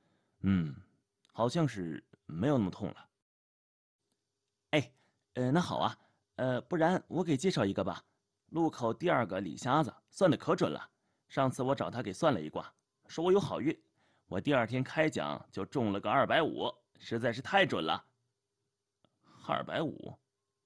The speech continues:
果然是个二百五。“小青，你知道华龙道三十三号顶层 B 座有一个叫王振顺的算命师傅不？”“嗨，那能不知道吗？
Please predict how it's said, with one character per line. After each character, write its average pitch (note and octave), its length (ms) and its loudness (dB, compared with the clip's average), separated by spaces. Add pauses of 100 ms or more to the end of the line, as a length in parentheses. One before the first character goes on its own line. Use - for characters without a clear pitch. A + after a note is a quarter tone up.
(200)
果 D2+ 220 -2
然 G#2+ 200 2
是 D#3 140 -2
个 G#2 80 -2
二 E2 140 0
百 E2 180 -4
五。 C2+ 180 -8 (1200)
“小 - 160 -8
青， G#2 220 -2 (720)
你 A2+ 160 2
知 C3 100 -6
道 C3 140 2
华 A2 240 0
龙 C3+ 180 4
道 B2 200 0
三 C3+ 180 0
十 C3+ 80 0
三 C#3+ 180 -2
号 G#2+ 520 -2
顶 D#2+ 260 -2
层 A2+ 280 0
B F3+ 240 -2
座 - 280 -4 (280)
有 A2+ 140 -2
一 C#3 60 2
个 D3 140 0
叫 A#2 420 2
王 B2+ 340 2
振 E3 200 4
顺 C#3+ 280 4
的 G2 80 2
算 E2 160 -4
命 E2 140 0
师 F#2+ 140 -6
傅 - 120 -10
不 D#2+ 220 -8 (1040)
？”“嗨， - 400 -4 (380)
那 G#3+ 160 6
能 D#3+ 160 6
不 C3+ 100 4
知 B2+ 100 2
道 C3 160 6
吗？ F2+ 200 0